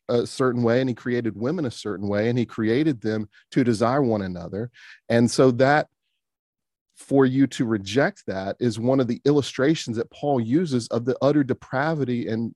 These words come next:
<laughs> debauchery of mankind. And underneath that is the idolatry. And so that's another thing that you shouldn't forget in this argument, is that this isn't just a question of the seventh commandment. You know, this is a question of the ninth commandment. This is a question of,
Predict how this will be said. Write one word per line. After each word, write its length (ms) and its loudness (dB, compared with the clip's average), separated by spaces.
<laughs> 160 -10
debauchery 600 -2
of 80 -2
mankind. 840 -4
And 160 2
underneath 600 6
that 360 0
is 240 2
the 140 0
idolatry. 760 -2
And 160 -4
so 160 0
that's 280 0
another 360 -2
thing 240 -6
that 120 -6
you 60 -10
shouldn't 340 -6
forget 440 -2
in 100 0
this 160 -4
argument, 500 -4
is 140 0
that 180 6
this 160 2
isn't 260 2
just 200 -6
a 60 -6
question 520 0
of 300 -2
the 80 0
seventh 460 2
commandment. 580 -6
You 100 2
know, 120 6
this 180 2
is 80 -2
a 40 -2
question 380 -2
of 60 0
the 60 2
ninth 300 0
commandment. 400 -6
This 160 0
is 60 -12
a 60 2
question 440 -2
of, 240 0